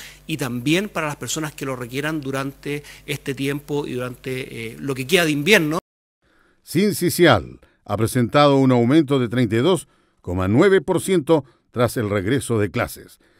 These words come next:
Speaker 2: Respecto a las hospitalizaciones, el treinta y ocho por ciento está en esta situación por una causa respiratoria, lo que equivale a un total de ciento noventa y nueve personas. Es levemente superior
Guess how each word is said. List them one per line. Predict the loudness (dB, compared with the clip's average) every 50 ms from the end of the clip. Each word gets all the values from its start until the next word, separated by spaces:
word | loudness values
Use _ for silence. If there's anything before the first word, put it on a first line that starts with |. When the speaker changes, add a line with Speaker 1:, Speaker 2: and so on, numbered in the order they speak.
| _ _
Speaker 2:
Respecto | -10 -8 -2 -2 -2 -2 0 0 0
a |
las | 2 2 0 -2 -4 -4
hospitalizaciones, | -4 -2 -2 -4 -4 -2 -2 -2 -2 -2 -4 -4 0 2 2 2 2 0 -2 _ _ _ _ _ _ _ _ -2
el | 0 0 2
treinta | 2 2 2 4 4
y | 4
ocho | 2 2 2 0 0
por | 0 -2 0
ciento | 0 0 0 2 0 -2
está | -2 0 2 2 2 0 -2 _ _ _
en | -8 -2 0 2
esta | 2 2 2 0 -2
situación | -2 -2 -2 -2 -2 -2 0 0 0 0
por | 0 0 0
una | 0 0 0 0
causa | 0 -2 -2 0 -2 -2
respiratoria, | -2 -4 -4 -4 -4 -4 0 2 4 4 4 4 2 0 _ _ _ _ _ _
lo | -18 -16 -12
que | -8 -6 -6
equivale | -4 0 2 2 4 4 4 2 0 -2 -4 _ _ _
a | _ 2 6
un | 6 6
total | 6 4 0 2 2 0 2
de | 2 0
ciento | 0 2 0 0 0 2 2
noventa | 2 2 2 2 2 2
y | 2
nueve | 2 4 4 2 2 0
personas. | 0 -4 -2 0 0 0 -2 -4 -10 -16 -18 _ _ _ _ _ 0
Es | 2 2 2 2 0
levemente | 2 4 4 4 6 4 4 6 4 4 2 0 -4
superior | -6 -6 -4 -2 0 2 4 4 4 2 0